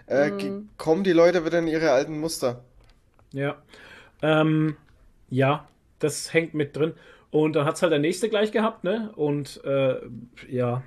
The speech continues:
Speaker 3: das ist es halt. Aber ich wollte, äh, genau, da wollte ich mit, mit, mit einhaken, war, ähm, ja, ich war jetzt, seit wir, seit Corona war ich auch nicht,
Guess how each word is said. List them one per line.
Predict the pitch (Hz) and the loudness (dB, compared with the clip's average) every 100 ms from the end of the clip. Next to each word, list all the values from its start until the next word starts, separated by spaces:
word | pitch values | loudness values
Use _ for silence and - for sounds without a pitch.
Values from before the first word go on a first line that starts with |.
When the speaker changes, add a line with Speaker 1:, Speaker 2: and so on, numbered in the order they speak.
| - - - _ - _ - | -14 -20 -20 _ -20 _ -4
Speaker 3:
das | 123 - - - - _ - _ _ - | -4 -4 -8 -10 -18 _ -20 _ _ -6
ist | 131 | -4
es | 139 - | -4 -2
halt. | 127 120 - | -4 -4 0
Aber | 147 | 2
ich | 160 | 4
wollte, | 208 214 | 4 4
äh, | 165 160 | 0 -2
genau, | 185 160 | 0 0
da | 156 | 2
wollte | 160 165 | 2 2
ich | |
mit, | 165 143 | -2 -4
mit, | 151 151 - | -4 -6 -6
mit | 147 143 | -10 -6
einhaken, | 143 160 160 151 147 | -4 -2 -4 -4 -2
war, | 139 143 139 | 0 0 -2
ähm, | 135 135 135 131 _ _ - - _ _ _ _ - | -2 0 -2 -4 _ _ -20 -20 _ _ _ _ -8
ja, | 127 | -6
ich | 139 | -4
war | 139 156 | -2 2
jetzt, | 156 - | 0 0
seit | 147 147 | -4 0
wir, | 175 127 143 | -2 -2 -2
seit | 160 - | -4 -4
Corona | - 135 160 233 214 147 | -4 -2 -2 -2 -2 -2
war | 139 | -4
ich | 135 | -4
auch | - | -6
nicht, | 151 - | -8 -8